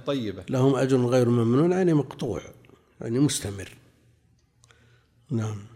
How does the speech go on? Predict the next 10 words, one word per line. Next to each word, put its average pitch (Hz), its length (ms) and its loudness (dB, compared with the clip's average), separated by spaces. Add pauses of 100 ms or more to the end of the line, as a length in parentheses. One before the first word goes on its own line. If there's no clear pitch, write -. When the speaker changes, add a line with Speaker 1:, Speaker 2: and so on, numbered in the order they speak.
(760)
Speaker 1:
فالدنيا 147 580 -4
من 127 220 -4
جهة 147 300 -4
النظر 131 400 -4
الأول 131 760 -4
مذمومة، 123 540 -4 (400)
وليست 123 520 -2 (100)
بمذمومة 131 920 -4
من 107 220 -8
جهة 127 280 -4